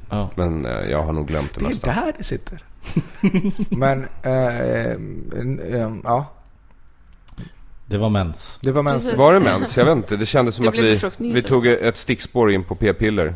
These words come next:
Speaker 1: Ja,
Speaker 2: Jag hade
Speaker 1: du,
Speaker 2: hoppats att
Speaker 1: du
Speaker 2: någon
Speaker 1: tog stickspåret.
Speaker 2: Ja, men jag kanske återknyter in till mens då. Nu.
Speaker 1: Ska du göra det nu?
Speaker 2: Ja, varför inte?
Speaker 1: <laughs>
Speaker 2: Så vi får en slutsats.
Speaker 1: Ja.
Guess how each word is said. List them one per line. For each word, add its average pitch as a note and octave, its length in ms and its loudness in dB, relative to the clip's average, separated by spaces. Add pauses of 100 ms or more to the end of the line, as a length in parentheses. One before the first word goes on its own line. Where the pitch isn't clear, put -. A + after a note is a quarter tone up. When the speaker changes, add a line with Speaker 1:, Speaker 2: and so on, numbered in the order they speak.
Speaker 1:
Ja, C3+ 400 2
Speaker 2:
Jag A2 60 4
hade B2 140 6
Speaker 1:
du, C#3 60 8
Speaker 2:
hoppats C#3 220 4
att C#3 80 4
Speaker 1:
du D#3 60 4
Speaker 2:
någon E3 160 6
Speaker 1:
tog B2 340 2
stickspåret. G#2 480 -4
Speaker 2:
Ja, - 260 0
men B2+ 180 0
jag C3 140 2
kanske B2+ 240 2
återknyter C3 520 0
in F2+ 80 -2
till E2+ 100 -6
mens B1+ 200 -6
då. - 140 -10 (280)
Nu. B1+ 140 -4 (120)
Speaker 1:
Ska - 180 -2
du B2+ 80 2
göra A#2+ 140 4
det A#2 80 2
nu? A2+ 220 0 (460)
Speaker 2:
Ja, E3+ 80 -4
varför B2+ 220 -2
inte? C3 240 -4 (920)
Speaker 1:
<laughs> - 60 -
Speaker 2:
Så C3+ 100 -2
vi B2 60 2
får B2+ 140 2
en A2+ 60 4
slutsats. - 640 -2 (340)
Speaker 1:
Ja. A#2 240 -6